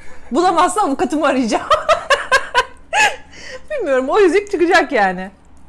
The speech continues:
Zaten şu pandemide saldı, evin içinde sürekli yüzüksüz geziyor. Hadi evde diye bir şey demiyorum.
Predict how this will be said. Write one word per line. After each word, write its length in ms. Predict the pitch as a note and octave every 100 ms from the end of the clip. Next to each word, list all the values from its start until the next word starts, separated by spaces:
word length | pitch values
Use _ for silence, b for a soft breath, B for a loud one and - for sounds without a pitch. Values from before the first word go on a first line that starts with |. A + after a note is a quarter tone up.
| - - - - - - - - b b b b b
Zaten 380 | B3 C#4+ F#4 F4
şu 160 | F4 F#4+
pandemide 560 | D#4+ D4+ F4 D#4 F#4
saldı, 520 | - F#4 D#4 D#4+ F#4 F#4
evin 240 | D#4 D#4+
içinde 280 | D#4+ C#4 D#4
sürekli 360 | D4+ D#4 - C#4
yüzüksüz 460 | C4+ C4 - D4
geziyor. 300 | A#3+ A#3+ B3+
Hadi 180 | C4+ A3+
evde 400 | F#3+ C4 A#3+ C4+
diye 160 | C#4 C4+
bir 40 |
şey 260 | - G3+ A#3
demiyorum. 440 | C#4 A#3 F#3+ A3+